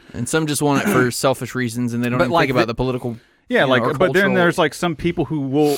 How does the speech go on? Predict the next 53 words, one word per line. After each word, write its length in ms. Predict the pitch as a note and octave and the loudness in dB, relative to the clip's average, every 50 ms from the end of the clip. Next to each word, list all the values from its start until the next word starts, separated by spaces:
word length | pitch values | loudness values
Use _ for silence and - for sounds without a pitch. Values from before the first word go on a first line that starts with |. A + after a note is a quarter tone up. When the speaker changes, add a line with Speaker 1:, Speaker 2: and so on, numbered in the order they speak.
| - | 0
Speaker 2:
only 220 | E3 E3 F3 F3+ E3+ | 0 0 2 0 0
go, 260 | C#3 E3 D#3+ D#3+ D#3+ | 0 2 2 2 2
like, 220 | D3 C3 B2 A2+ | 0 -2 -2 -4
so 200 | - - D3 C#3 | -4 -2 0 0
far 440 | B2+ - - C#3+ C#3 C3+ C3 B2+ B2 | 0 0 0 2 2 4 4 2 0
before 320 | A2 A2 - - C#3 C3 B2+ | 0 -4 -6 -4 -4 -4 -4
it 60 | - | -4
starts 240 | - - C3 B2 - | -4 -4 -4 -4 -6
conflicting 440 | - B2 G#2+ - C#3 C3 B2+ C3+ B2 | -10 -12 -8 -6 -6 -6 -4 -4 -6
with 120 | A#2 A2+ | -6 -6
their 80 | B2 A2 | -6 -4
morals 480 | G#2+ G#2+ G#2+ A2+ A#2+ B2+ C3 C3 A#2+ | -2 0 2 2 2 2 2 0 -2
or 60 | C#3 C3 | -4 -2
Speaker 1:
Right. 40 | A2 A2 G#2+ | 0 2 2
Speaker 2:
something, 180 | G#2 - D3 B2 | 2 2 0 0
and 100 | A2+ A2 | 0 0
they 100 | A2+ A2+ | 0 0
just 140 | A2 G2+ - | 0 -2 -2
won't 220 | B2 A#2 A2 G2+ | -2 -2 0 0
fucking 300 | - B2 A2 A#2+ A2+ G2+ | -2 -2 0 -2 -4 -4
do 200 | G#2+ A2+ A#2+ C3 | -4 -2 -2 -2
it. 140 | C#3 D3 C#3+ - _ _ _ _ | -2 -4 -6 -8 _ _ _ _
Speaker 1:
See, 160 | - - F3+ | -4 0 0
I, 80 | F#3 | 0
th-, 160 | F#3+ - - - - | 0 -2 -8 -6 -2
I 80 | D#3+ D#3 | -2 0
think 140 | E3+ G3 F#3 | 2 2 2
that's 100 | F3 - | 4 2
a 120 | E3+ D3 | 2 0
huge 320 | - - - F#3 D#3+ - | 0 0 0 0 0 0
problem, 400 | - - G3 A#3 B3 F3+ C3+ B2+ | 0 0 2 2 2 0 0 0
though, 120 | B2 A#2 A2+ | 0 0 0
is 120 | A2+ G#2 | -2 -2
that 80 | A#2+ A2 | -4 -2
so 120 | - D3+ | 0 2
many 140 | D3+ D3+ C#3 | 2 2 2
people, 280 | C3 D#3 D#3 D#3+ C#3+ C3 | 2 2 2 2 4 4
like, 220 | B2+ B2 B2 A#2+ | 4 2 0 0
have 200 | A#2+ A#2+ A#2+ A#2 | -2 -4 -2 0
gone 260 | A#2 C3 C3+ C3+ C3 | 2 2 2 2 0
so 260 | A#2+ - - C3+ C3+ | 0 0 0 2 0
far, 640 | B2 - - C3+ D#3 F3 E3 C#3+ C3+ C3 B2+ C3 - _ _ _ _ - | 0 0 0 2 2 4 2 2 0 -2 -6 -10 -16 _ _ _ _ -2
and 300 | B2+ B2+ B2+ C3 B2+ B2+ | 0 2 2 2 0 0
it's 260 | A2+ B2 - - - | -2 -4 -6 -4 -2
not 300 | B2+ B2 B2 B2+ C3+ A#2 | 0 2 2 2 0 0
conflicting 500 | - D#3 C3+ - - D3 C#3+ - D#3 D3 | -2 -4 -4 -2 -2 -4 -4 -4 -4 -4
with 100 | C#3+ B2+ | -4 -2
their 100 | B2 A#2+ | -2 0
morals 380 | A#2 A#2+ C3+ F#3+ G#3+ D3+ A#2+ A#2+ | 0 0 0 0 0 -2 -2 -2
anymore. 440 | A2+ G#2 G2 G#2 E2+ A#1+ - - - | -4 -4 -6 -6 -8 -10 -12 -14 -12
Speaker 2:
Mm. 280 | - G#2+ G#2+ G2+ F#2+ F2 - _ _ _ _ _ _ _ - | -10 -8 -8 -8 -8 -12 -14 _ _ _ _ _ _ _ -2
Speaker 1:
Like, 180 | C3+ C#3 C#3 B2+ | 0 0 2 2
if, 160 | D#3 D3 | 0 -2